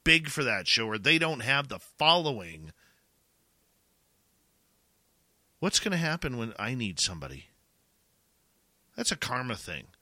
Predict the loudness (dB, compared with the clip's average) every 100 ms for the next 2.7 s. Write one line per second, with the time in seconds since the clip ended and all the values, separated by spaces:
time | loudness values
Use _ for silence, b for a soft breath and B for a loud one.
0 | b b -4 4 4 4 2 2 4 0
1 | -4 -16 _ _ _ _ _ _ b b
2 | b b -20 -6 -2 -2 -2